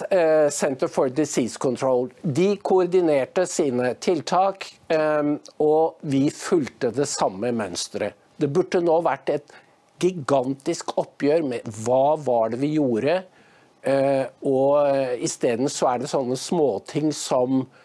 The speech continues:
ja, jeg tror ikke vi skal bruke munnbind mer. Det var det jeg så en plakat fra Folkehelsa. Men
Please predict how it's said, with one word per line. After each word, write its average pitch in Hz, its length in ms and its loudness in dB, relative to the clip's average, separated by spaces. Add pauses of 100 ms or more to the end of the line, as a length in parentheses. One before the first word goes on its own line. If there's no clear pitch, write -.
(360)
ja, 135 280 0
jeg 131 220 0
tror 135 180 -4
ikke - 100 -8
vi 123 80 0
skal 147 220 -2
bruke 127 1080 0
munnbind 113 580 0
mer. 180 220 2
Det 131 260 0
var 117 220 2
det 123 80 2
jeg 127 140 0
så 131 240 0
en 120 120 0
plakat 123 460 -2
fra 131 140 0
Folkehelsa. 127 720 -2 (640)
Men 151 320 0